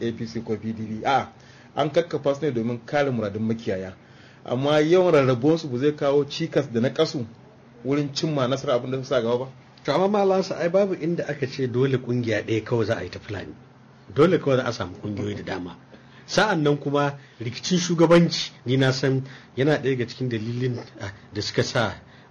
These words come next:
Speaker 2: kungiyar, ah, Miyetti Allah ta yi ta kakkasuwa. Abin da dai kawai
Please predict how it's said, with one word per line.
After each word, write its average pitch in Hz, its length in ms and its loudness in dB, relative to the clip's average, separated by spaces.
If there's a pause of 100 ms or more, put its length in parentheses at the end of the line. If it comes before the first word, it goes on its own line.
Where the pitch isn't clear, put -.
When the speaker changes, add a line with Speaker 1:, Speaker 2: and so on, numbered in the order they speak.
Speaker 2:
kungiyar, 127 580 2
ah, 107 160 -4 (180)
Miyetti 117 340 -2
Allah 107 180 -4
ta 107 100 -8
yi - 40 -2
ta 113 80 -6
kakkasuwa. 107 480 -8 (760)
Abin 120 300 4
da 160 100 6
dai 147 220 6
kawai 156 500 6